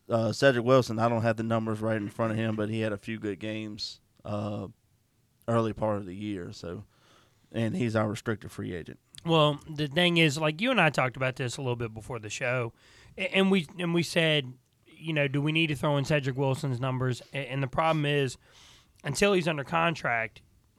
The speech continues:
Speaker 2: the
Speaker 1: This show is
Speaker 2: That's what this show is
Speaker 1: contract
Speaker 2: about.
Speaker 1: players.
Speaker 2: Yeah, this show is about players that are under contract at the current time.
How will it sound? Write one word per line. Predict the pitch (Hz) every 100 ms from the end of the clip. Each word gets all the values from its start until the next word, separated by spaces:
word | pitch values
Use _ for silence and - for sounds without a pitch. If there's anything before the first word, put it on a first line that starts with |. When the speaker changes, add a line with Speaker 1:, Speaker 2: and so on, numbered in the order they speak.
| - _ _ _ _ _ _ 151 143 -
Speaker 2:
the | 156 156 123 - - _ _ -
Speaker 1:
This | 180 -
show | 175 151
is | 123 -
Speaker 2:
That's | 220 262 262
what | 220
this |
show | 214
is | 170
Speaker 1:
contract | 208 156
Speaker 2:
about. | 156
Speaker 1:
players. | 147 127
Speaker 2:
Yeah, | 170 117
this | 143 190
show | - 220 220
is | -
about | 180 160 -
players | 175 180 175
that | 170
are | 160
under | 147
contract | 135 143 135 127 123 123
at | 127 127
the | 131
current | - 151 135 127
time. | - 120 110